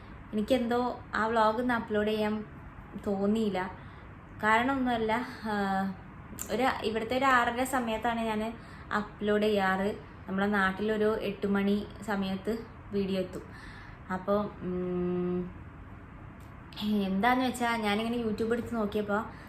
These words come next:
നമ്മുടെ അർജുൻ്റെ ലോറിയുടെ, ആ, ലോറി കിട്ടി എന്നൊരു ന്യൂസ് കണ്ടു. എല്ലാ ന്യൂസിലും അപ്പൊ അത് കണ്ടു. അപ്പൊ, ആ, മരം കെട്ടിയിട്ടുള്ള ആ കയറ് പുറത്തേക്ക് കണ്ടു,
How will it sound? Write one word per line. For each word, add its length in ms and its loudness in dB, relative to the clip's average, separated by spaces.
നമ്മുടെ 160 4
അർജുൻ്റെ 480 2
ലോറിയുടെ, 760 2
ആ, 440 -2
ലോറി 460 0
കിട്ടി 460 -4
എന്നൊരു 300 2
ന്യൂസ് 380 2
കണ്ടു. 360 0
എല്ലാ 300 2
ന്യൂസിലും 560 2
അപ്പൊ 180 0
അത് 200 0
കണ്ടു. 300 2
അപ്പൊ, 180 -2
ആ, 640 -2
മരം 360 2
കെട്ടിയിട്ടുള്ള 600 0
ആ 100 2
കയറ് 420 0
പുറത്തേക്ക് 520 -4
കണ്ടു, 320 0